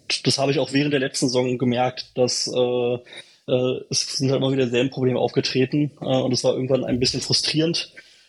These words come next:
Äh, und, äh, dann gab's noch in der Offseason die Lamar Jackson-Geschichte et cetera, bis die sich auch schon durch die Saison gezogen hat. Ähm, dementsprechend positiv bin ich jetzt aber auch. Also ich hab wirklich Bock auf die Saison. Äh,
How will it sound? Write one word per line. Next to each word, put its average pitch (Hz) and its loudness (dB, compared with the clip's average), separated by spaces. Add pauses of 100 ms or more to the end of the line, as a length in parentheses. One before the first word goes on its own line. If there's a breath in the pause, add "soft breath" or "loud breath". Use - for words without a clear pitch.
(120)
Äh, 143 -2
und, 139 0
äh, 131 2
dann 131 0
gab's 127 0
noch 135 -4
in 127 0
der 127 4
Offseason 135 0
die 131 0 (120)
Lamar 131 2
Jackson-Geschichte 147 0
et 127 2
cetera, 143 0
bis 131 -4
die 127 0
sich 120 0
auch 123 4
schon 151 0
durch 131 0
die 139 4
Saison 135 0
gezogen 151 0
hat. 151 0 (440 loud breath)
Ähm, 135 0 (360)
dementsprechend 135 2
positiv 151 0
bin 123 2
ich - 0
jetzt 127 0
aber 120 2
auch. 117 0
Also 120 -2
ich 131 0
hab 123 0
wirklich 139 -2
Bock 160 2
auf - 0
die 180 2
Saison. 175 0 (600 loud breath)
Äh, 143 0